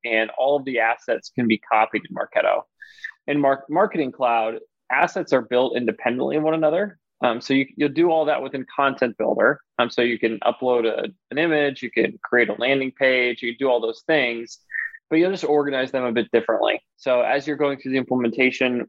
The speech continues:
whether you're working with a, um, working on it on your own or with a, a consulting partner or a systems integrator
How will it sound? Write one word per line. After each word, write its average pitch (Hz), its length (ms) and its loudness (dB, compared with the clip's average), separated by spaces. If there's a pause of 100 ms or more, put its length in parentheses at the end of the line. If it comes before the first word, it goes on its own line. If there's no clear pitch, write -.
whether 117 180 0
you're 117 160 2
working 123 260 -2
with 117 180 -2
a, 113 280 0 (300)
um, - 440 -2 (380)
working 139 320 0
on 131 80 2
it 120 40 4
on 117 100 -2
your 147 180 0
own 156 240 2
or 120 100 -2
with 120 180 -4
a, 117 240 2 (140)
a - 160 2
consulting 139 560 0
partner 123 560 2
or 110 220 2
a 113 60 -2
systems 120 360 -8
integrator 127 560 0